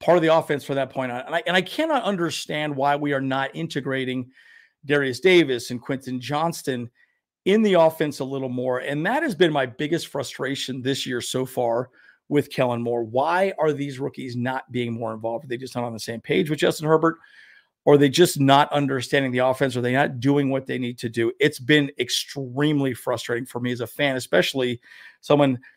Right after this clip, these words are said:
you know, like the Bolt Bros that talk about this on a daily basis. Why are they not getting more touches? Jet sweeps, screens, slants, really quick little passes. I, you could get them involved.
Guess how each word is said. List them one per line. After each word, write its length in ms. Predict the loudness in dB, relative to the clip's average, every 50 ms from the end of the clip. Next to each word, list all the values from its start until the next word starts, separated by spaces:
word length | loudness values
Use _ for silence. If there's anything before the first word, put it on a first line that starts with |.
| _ _ _ _ _ _ _ _ _
you 100 | -6 -4
know, 240 | -2 -2 -4 -4 -2
like 220 | -2 -2 -2 -2 -4 -6
the 80 | 0
Bolt 240 | 6 8 8 8 8
Bros 340 | 6 4 4 4 0 -2 -4
that 240 | -4 -4 -4 -4 -8
talk 320 | -2 2 4 4 4 4 2
about 300 | 2 2 2 2 0 0
this 240 | -2 -2 -2 -4 -4 -2
on 120 | -2 -2
a 60 | -2 -2
daily 340 | -2 -2 -2 -2 -2 -2
basis. 500 | -4 -4 -4 -6 -6 -8 -12 -14 -14 -14
Why 420 | -12 -8 -4 -2 0 0 0 0 0
are 140 | -2 -2 -2
they 160 | 0 -2 -2
not 320 | -2 -4 -4 -6 -8 -8
getting 240 | -8 -8 -8 -8 -8
more 180 | -8 -10 -10 -10
touches? 400 | -10 -10 -10 -10 -12 -14 -12 -6
Jet 320 | -4 0 0 2 2 0
sweeps, 520 | 0 -2 0 0 0 -2 -4 -8 -12 -16 -16 _ _ _ _ _ _ _ _ _ _ _ _
screens, 760 | -8 -6 -6 -4 -2 2 4 4 4 4 4 2 -2 -6 -10 -14 _ _ _ _ _ _ _ _
slants, 760 | -6 -4 -4 -2 -2 0 2 2 0 0 -4 -8 -10 -10 -12 _ _ _ _ _ _ _ _ -20 -18
really 400 | -4 0 2 4 4 4 2 0
quick 300 | 2 4 4 4 6 4
little 180 | 2 0 0 -2
passes. 540 | -6 -2 0 0 0 0 0 -4 -6 -6
I, 300 | -6 -6 -6 -4 -6 -6 -6 -8 -10 -8
you 160 | -6 -6 -6 -6
could 140 | -6 -2
get 160 | -2 -2 4 6
them 180 | 6 8 8
involved. 420 | 6 2 0 -2 -2 -4 -6 -10